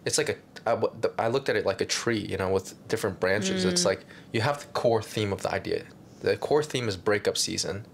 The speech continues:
Speaker 1: Now what's the story around the theme, right? Well, you have the trunk. Maybe you could do this thing. Oh, maybe that doesn't work. Maybe,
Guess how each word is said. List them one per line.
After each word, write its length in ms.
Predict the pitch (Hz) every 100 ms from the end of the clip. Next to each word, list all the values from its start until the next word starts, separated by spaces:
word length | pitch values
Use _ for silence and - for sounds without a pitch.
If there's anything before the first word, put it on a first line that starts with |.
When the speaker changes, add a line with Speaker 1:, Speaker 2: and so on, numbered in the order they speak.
| - - - - - - - - - - - - - - - -
Speaker 1:
Now 240 | 113 127
what's 160 | 120 -
the 60 |
story 420 | - - 117 110 101
around 360 | 95 92 95
the 60 | 95
theme, 420 | - 101 90 98 - - - -
right? 280 | 113 98 98 - - - - - - - - - - -
Well, 200 | 117 107
you 60 | 107
have 100 | 110
the 60 |
trunk. 460 | 110 - 127 127 - - -
Maybe 180 | 113 117
you 60 |
could 140 | 104 104
do 140 | 110
this 220 | 110 120
thing. 220 | - 120 113
Oh, 140 | 113
maybe 240 | 107 107 107
that 180 | 104 98
doesn't 220 | 98 92
work. 240 | 92 -
Maybe, 320 | 101 104 107